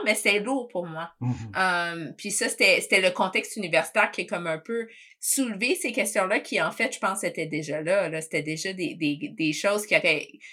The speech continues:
Speaker 1: éventuellement, il aurait fallu que je fasse face à,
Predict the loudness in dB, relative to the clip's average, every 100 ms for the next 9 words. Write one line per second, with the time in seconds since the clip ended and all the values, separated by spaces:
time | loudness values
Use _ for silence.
0 | 4 8 10 10 8 6 6 4 4 4
1 | 4 2 -2 2 2 2 6 6 6 4
2 | 6 6